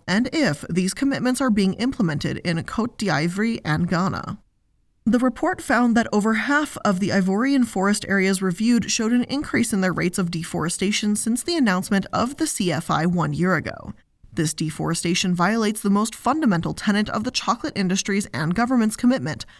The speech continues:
to end new cultivation of cocoa in national parks and protected areas.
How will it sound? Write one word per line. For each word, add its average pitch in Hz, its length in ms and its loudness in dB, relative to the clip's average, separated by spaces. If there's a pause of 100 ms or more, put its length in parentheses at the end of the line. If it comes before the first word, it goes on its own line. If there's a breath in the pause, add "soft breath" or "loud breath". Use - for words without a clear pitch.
(140 loud breath)
to - 200 -2
end 269 280 2
new 208 180 6
cultivation 240 640 0
of 175 120 -4
cocoa 254 340 0
in 196 180 0
national 196 380 0
parks 196 380 -4
and 208 180 -2
protected 202 500 -4
areas. - 640 -4